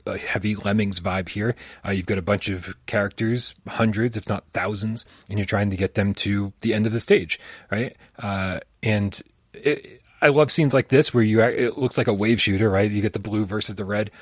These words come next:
and the blue people are just shooting the red off the ledge. And it's like, well, so is every level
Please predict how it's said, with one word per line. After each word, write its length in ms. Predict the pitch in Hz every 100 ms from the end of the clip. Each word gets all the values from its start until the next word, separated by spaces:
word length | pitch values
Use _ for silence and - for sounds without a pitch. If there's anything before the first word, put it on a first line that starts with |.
| -
and 100 | 98
the 160 | 104 98
blue 200 | 110 101
people 200 | 123 98
are 40 |
just 160 | 98 -
shooting 220 | 113 104
the 60 | 98
red 200 | 101 98
off 160 | 98
the 80 | 104
ledge. 260 | 110 110 95
And 60 |
it's 80 | 92
like, 120 | 104
well, 220 | 117 117 - - - -
so 260 | 147 139 -
is 120 | 131
every 260 | 131 135
level 440 | 123 127 123 127